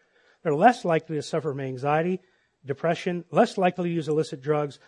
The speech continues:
less likely to engage in early sex and contract S T Ds.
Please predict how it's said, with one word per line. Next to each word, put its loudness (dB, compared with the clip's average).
less 2
likely 0
to -8
engage -2
in -8
early 0
sex -4
and -8
contract -4
S -8
T -12
Ds. -14